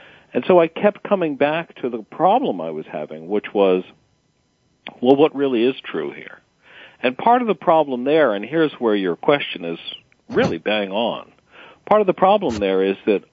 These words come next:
I, like many of us on the spiritual path, live at two levels, or more than two levels, but for me, it kind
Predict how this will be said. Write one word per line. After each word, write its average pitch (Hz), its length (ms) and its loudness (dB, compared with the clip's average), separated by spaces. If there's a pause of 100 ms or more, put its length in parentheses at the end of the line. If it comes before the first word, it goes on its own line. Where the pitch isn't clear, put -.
I, 127 560 2
like 123 320 4
many 170 360 -2
of 180 100 -6
us 147 160 -8
on 123 160 -6
the 110 140 -6
spiritual 98 420 -8
path, - 340 -12 (960)
live 156 380 0 (260)
at 120 200 -4
two 151 180 -4
levels, 104 380 0 (400)
or 113 120 0
more 113 260 2
than 92 160 -2
two 92 160 -8
levels, 76 360 -10
but 92 180 -4 (560)
for 165 120 2
me, 180 220 4
it 135 160 0
kind 131 260 -6